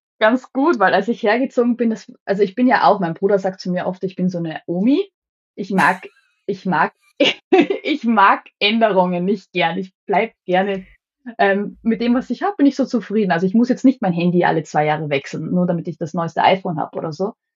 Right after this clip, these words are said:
Speaker 1: Sondern solange
Speaker 2: Ja.
Speaker 1: es funktioniert, dann passt das für mich. Deswegen sagt
Speaker 2: Ja.
Speaker 1: er immer, ich bin eine Omi.
Speaker 2: Ja.
Speaker 1: Ähm,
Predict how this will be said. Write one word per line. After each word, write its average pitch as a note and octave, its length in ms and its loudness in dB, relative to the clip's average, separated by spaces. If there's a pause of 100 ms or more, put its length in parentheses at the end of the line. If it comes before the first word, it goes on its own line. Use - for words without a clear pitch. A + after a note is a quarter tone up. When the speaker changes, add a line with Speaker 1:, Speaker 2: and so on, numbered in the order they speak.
(180)
Speaker 1:
Sondern G3+ 320 2
solange G3 280 2
Speaker 2:
Ja. F#3 60 -2
Speaker 1:
es - 60 -16
funktioniert, G3+ 580 -2
dann A3+ 240 -2 (240)
passt F#3+ 240 2
das D#3 120 -6
für C#3+ 120 -6
mich. D3 260 -6 (380)
Deswegen F3 360 0
sagt E3+ 260 0
Speaker 2:
Ja. E3+ 60 2
Speaker 1:
er E3 40 -2
immer, D#3+ 120 -4
ich D#3+ 120 -10
bin D#3+ 140 -8
eine D3+ 240 -6
Omi. D3+ 280 -8 (920)
Speaker 2:
Ja. G3+ 320 4
Speaker 1:
Ähm, G#3+ 320 -6